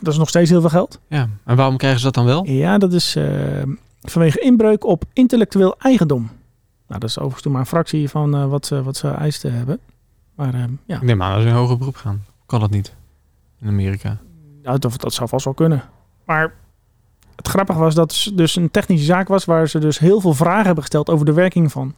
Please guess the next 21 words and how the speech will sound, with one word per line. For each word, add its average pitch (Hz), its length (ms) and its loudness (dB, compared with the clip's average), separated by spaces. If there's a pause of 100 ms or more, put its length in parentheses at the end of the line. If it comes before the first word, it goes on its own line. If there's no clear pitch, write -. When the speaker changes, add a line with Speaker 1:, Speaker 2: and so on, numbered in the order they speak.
Speaker 1:
van 151 360 -2
cryptovaluta. 135 680 -2 (280)
Speaker 2:
Mhm. 120 440 2 (840)
Speaker 1:
Ja, - 200 -6
en - 160 -4 (600)
volgens - 680 -4
hem, 180 360 4
volgens - 300 -10
Craig 139 260 -4
Wright, 147 300 0
bewijst 151 380 0
dat 123 160 0 (160)
dat - 220 -10
hij 180 160 2
de 160 80 0
uitvinder 147 440 -2
is 123 80 -8
van 143 120 -4
Bitcoin. 156 320 -2 (480)
Nou. 117 140 -8
Speaker 2:
Om-, 120 60 -6